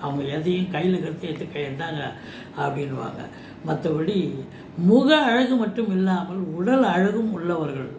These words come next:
அப்படி ஒரு நளினமானவர்கள், பாசம்,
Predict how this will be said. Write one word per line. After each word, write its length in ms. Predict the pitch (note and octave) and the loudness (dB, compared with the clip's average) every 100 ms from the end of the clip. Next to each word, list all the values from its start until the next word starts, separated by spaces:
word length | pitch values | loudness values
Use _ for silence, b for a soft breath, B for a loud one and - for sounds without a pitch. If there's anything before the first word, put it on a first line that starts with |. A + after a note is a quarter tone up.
| - | -14
அப்படி 320 | C#3+ C3 A3 | -14 -2 0
ஒரு 320 | G3 E3 D#3 C#3 | 0 0 -4 -4
நளினமானவர்கள், 1000 | D3+ G3+ A3 G3+ F3 E3+ D3+ C#3+ E3+ F#3+ B B B B B - | 0 4 6 4 2 0 -4 -6 -8 -8 B B B B B -10
பாசம், 480 | D#3+ B3+ C4 C4 | 2 4 6 4